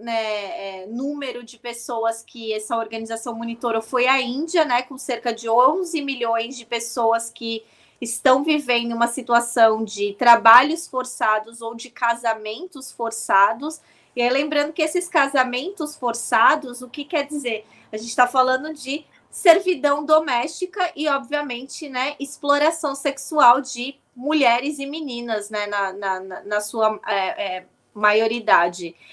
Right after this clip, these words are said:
E falou que, há, inclusive, países, né, que se consideram, é, hum, importantes lutadores dos direitos humanos, como Suíça, Noruega, Holanda, Irlanda, também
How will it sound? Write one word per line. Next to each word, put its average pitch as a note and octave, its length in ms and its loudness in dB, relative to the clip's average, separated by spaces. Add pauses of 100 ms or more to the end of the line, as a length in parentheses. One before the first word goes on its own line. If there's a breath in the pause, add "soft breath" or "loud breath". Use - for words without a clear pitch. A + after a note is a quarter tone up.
(300 loud breath)
E F#4+ 80 6
falou G#4+ 360 8
que, - 300 -2
há, D#4 200 4 (160)
inclusive, D4+ 720 -4
países, C4 1000 -2
né, A#3 280 2
que A#3 200 -12
se A3+ 220 -10
consideram, A3 1300 2
é, F#3+ 320 -2 (120)
hum, F#3+ 220 -10 (960 soft breath)
importantes C#4+ 960 8
lutadores C4 720 2
dos A3+ 180 -10
direitos A#3+ 440 -4
humanos, A#3 560 0
como A#3 240 -6
Suíça, C4 800 -2
Noruega, A#3 880 2
Holanda, A#3 800 -2
Irlanda, A3 760 -4
também D#4 640 0